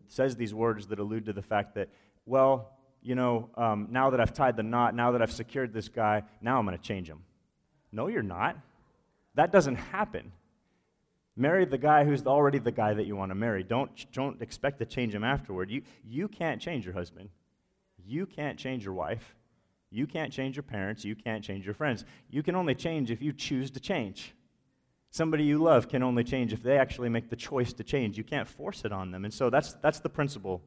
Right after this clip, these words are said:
the first one. Write this down. Change is my choice. It's my choice. And so if you go through your life never changing or becoming more like Christ, that's a choice that you made.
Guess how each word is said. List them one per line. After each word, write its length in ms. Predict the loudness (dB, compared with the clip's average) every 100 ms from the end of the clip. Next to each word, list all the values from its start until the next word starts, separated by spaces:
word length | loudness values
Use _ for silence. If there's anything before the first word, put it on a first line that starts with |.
| -14
the 60 |
first 260 | -2 -2 0
one. 180 | -2 0
Write 180 | 0
this 120 | -2 -6
down. 260 | -4 -4 -8 _ _ _
Change 440 | -6 -4 -2 -2
is 200 | -2 -4
my 180 | -2 -4
choice. 600 | -6 -6 -8 -8 -14 -18 _ _ _ _ _ _ _ _ _ _ _ _ _ _ _ _ _ -8
It's 160 | -4
my 100 | -2
choice. 480 | -4 -4 -4 -4 -4
And 80 | -2
so 240 | 2 2 0 -8
if 120 | -6
you 100 | -2
go 140 | 2 2
through 180 | 2 2
your 80 |
life 240 | 6 6 6
never 240 | 4 2
changing 640 | 0 -4 -2 0 0 0 0
or 80 |
becoming 380 | 0 0 0 0
more 180 | 0 2
like 180 | 2 0
Christ, 320 | 0 0 0
that's 140 | -6
a 40 | -8
choice 480 | -12 -2 0 0 -2
that 120 | -6
you 120 | -6
made. 300 | -8 -10 -14